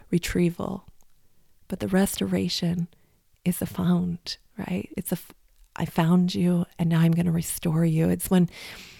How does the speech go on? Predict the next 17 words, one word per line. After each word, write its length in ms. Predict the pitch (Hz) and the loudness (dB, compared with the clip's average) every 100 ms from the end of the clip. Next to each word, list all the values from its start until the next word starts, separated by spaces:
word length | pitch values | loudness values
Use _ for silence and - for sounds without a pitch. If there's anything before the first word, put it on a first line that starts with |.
| - - | -20 -6
the 120 | - 170 | -2 -2
father 520 | - 185 185 180 170 | 0 2 4 4 4
ran 380 | 170 175 170 170 | 4 4 4 4
out 340 | 165 170 - _ _ _ _ _ _ _ _ _ _ _ _ _ _ _ _ _ _ _ _ - | 4 2 -2 _ _ _ _ _ _ _ _ _ _ _ _ _ _ _ _ _ _ _ _ 0
I 40 | |
mean, 260 | 180 180 - - - - _ - - | 2 2 -2 -12 -20 -20 _ -20 -2
I've 180 | 170 160 | 0 0
heard 420 | - 175 170 170 - - _ | 2 4 4 2 -4 -18 _
many 220 | 185 170 175 | 0 0 0
pastors 580 | 165 156 - 180 180 | 0 -2 -2 -6 -6
talk 320 | - - 170 175 | -8 -6 -6 -4
about 280 | 185 - | -4 -4
this 200 | - - | -6 -8
passage 460 | - 170 180 214 180 | -4 -4 -4 -6 -6
in 100 | - | -8
Scripture, 680 | - - 180 - - - - | -8 -8 -8 -4 -4 -4 -8
and, 120 | 185 | -12